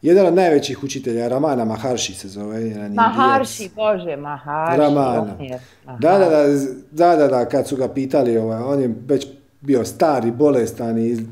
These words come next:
Speaker 1: vidjelo se da neće dugo. I onda on okupio svoje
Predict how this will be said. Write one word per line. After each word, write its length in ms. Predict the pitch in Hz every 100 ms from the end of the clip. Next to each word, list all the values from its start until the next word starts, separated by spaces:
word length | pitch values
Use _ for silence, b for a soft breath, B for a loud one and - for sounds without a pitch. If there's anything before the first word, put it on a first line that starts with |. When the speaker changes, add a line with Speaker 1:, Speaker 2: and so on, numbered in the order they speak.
| 107
Speaker 1:
vidjelo 420 | 123 139 135 113
se 120 | 110 113
da 120 | 117
neće 240 | 123 113
dugo. 360 | 104 208 185 160 B B B B B
I 60 | 147
onda 200 | 151 147
on 140 | 131
okupio 440 | 131 139 131 107
svoje 520 | 101 117 113 113 101